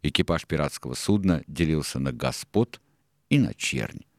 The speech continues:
К числу господ относились капитан,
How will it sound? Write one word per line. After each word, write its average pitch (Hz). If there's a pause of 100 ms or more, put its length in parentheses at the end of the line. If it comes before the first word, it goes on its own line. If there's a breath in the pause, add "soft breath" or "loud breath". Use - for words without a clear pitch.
(600)
К -
числу 85
господ 80
относились -
капитан, 92